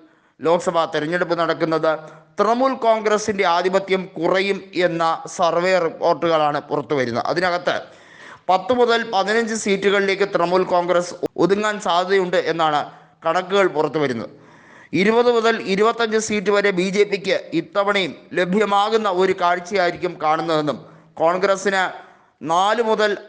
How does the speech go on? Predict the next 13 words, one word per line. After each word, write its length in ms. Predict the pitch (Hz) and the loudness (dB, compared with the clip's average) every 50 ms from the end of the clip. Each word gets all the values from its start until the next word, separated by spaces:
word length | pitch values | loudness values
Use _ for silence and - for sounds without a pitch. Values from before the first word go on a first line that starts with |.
| - 180 185 | -4 -4 -2
അഞ്ച് 240 | 202 202 220 233 - - | -2 -4 -6 -6 -4 -4
സീറ്റ് 260 | 220 208 185 202 202 202 | -4 -4 -2 0 2 2
വരെ 160 | 202 202 202 180 180 | 2 2 0 0 0
നേടിയെടുത്തുകൊണ്ട് 760 | 180 196 196 208 196 190 185 - 202 185 185 190 180 180 147 - - - - - _ _ _ - 190 | 0 0 0 0 0 0 -2 -2 -2 0 0 2 2 0 -2 -2 -4 -10 -18 -20 _ _ _ -4 0
ടാലി 360 | 170 170 180 190 196 202 208 196 180 180 | 2 2 2 2 0 0 -2 -4 -4 -4
മെച്ചപ്പെടുത്താൻ 640 | 185 180 180 247 226 - 226 220 220 - 226 220 208 185 202 | -4 -4 -2 -2 -2 0 0 0 0 0 0 -2 -2 0 0
കഴിയുമെന്നും 460 | 190 190 196 190 190 190 185 180 180 175 - - 156 | 0 0 0 0 0 2 0 0 -2 -4 -8 -4 -4
വ്യക്തമാക്കുന്നുണ്ട്. 760 | 170 165 165 165 180 170 160 151 139 147 139 135 123 110 107 - - - - _ _ _ _ _ _ - - | -4 -4 -4 -4 -2 0 0 0 0 0 -4 -4 -6 -8 -10 -12 -14 -16 -20 _ _ _ _ _ _ -4 -2
അതായത് 340 | - 175 185 185 196 190 196 190 190 | 2 2 4 2 2 0 -2 0 2
കോൺഗ്രസിന് 600 | 180 190 202 208 220 226 220 226 226 220 214 190 156 - - - - _ _ _ _ - | 2 2 2 0 0 0 0 0 -2 -2 -2 -2 -4 -4 -8 -20 -20 _ _ _ _ -2
കുറേയധികം 560 | 196 214 233 247 254 240 214 226 220 226 214 202 196 | 0 2 2 2 2 0 -2 0 -2 -2 0 0 0
നേട്ടങ്ങൾ 400 | 196 196 190 208 196 185 156 123 - - - - - _ _ _ _ _ _ _ 139 | 0 0 0 0 0 0 -2 -4 -4 -12 -20 -20 -20 _ _ _ _ _ _ _ 0
ജോഡോ 260 | 160 185 202 214 226 | 2 2 4 4 4